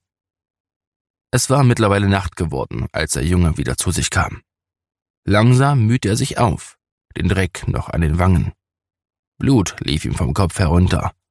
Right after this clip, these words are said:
Einzelne Tropfen fielen auf den Boden. Sein Blick senkte sich dorthin, wo noch eben sein Gesicht lag.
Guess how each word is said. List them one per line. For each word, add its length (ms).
Einzelne 520
Tropfen 440
fielen 360
auf 160
den 160
Boden. 380
Sein 160
Blick 240
senkte 360
sich 220
dorthin, 560
wo 100
noch 180
eben 280
sein 220
Gesicht 360
lag. 280